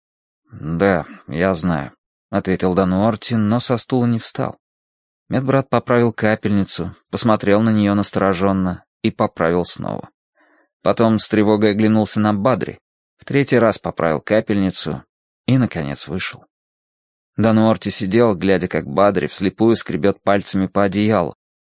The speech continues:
в бесплотных попытках ухватить неподдающиеся складки. Зацепиться. Время от времени он что-то едва слышно бормотал себе под нос.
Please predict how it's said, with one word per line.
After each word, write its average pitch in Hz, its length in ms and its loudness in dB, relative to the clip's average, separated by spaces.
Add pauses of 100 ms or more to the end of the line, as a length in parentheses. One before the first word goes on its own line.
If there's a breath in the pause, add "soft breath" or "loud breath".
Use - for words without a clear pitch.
(180)
в - 80 -10
бесплотных 117 560 0
попытках - 580 -4
ухватить 90 440 -2
неподдающиеся 82 840 -2
складки. - 680 -8 (680)
Зацепиться. - 1200 -6 (1040)
Время 98 320 2
от - 120 -2
времени 107 320 4
он 107 120 4
что-то - 340 -2
едва 95 380 2
слышно 104 380 0
бормотал 95 460 2
себе 90 280 -4
под 78 240 -4
нос. - 260 -10